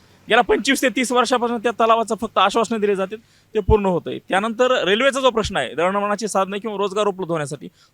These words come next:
तो पण गेल्या पंचवीस ते तीस वर्षामध्ये झालेला नाही. त्याच्यामुळं सध्या येणाऱ्या विधानसभेमध्ये जनता त्यांना प्राधान्य न देता नवीन चेहऱ्याला प्राधान्य देईल,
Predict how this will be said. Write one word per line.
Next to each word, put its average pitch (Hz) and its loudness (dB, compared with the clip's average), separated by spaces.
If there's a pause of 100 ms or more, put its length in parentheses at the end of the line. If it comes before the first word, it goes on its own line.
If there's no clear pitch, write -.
तो 226 6
पण 240 4
गेल्या 240 4
पंचवीस 220 -2
ते 262 -4
तीस 254 -4
वर्षामध्ये 214 0
झालेला 143 0
नाही. 110 -12 (320)
त्याच्यामुळं 240 2 (320)
सध्या 240 4 (280)
येणाऱ्या 214 4
विधानसभेमध्ये 226 2 (120)
जनता 202 0
त्यांना 208 -2
प्राधान्य 208 -2
न 208 -4
देता 196 0
नवीन 202 -2
चेहऱ्याला 185 2
प्राधान्य 160 -4
देईल, 180 -16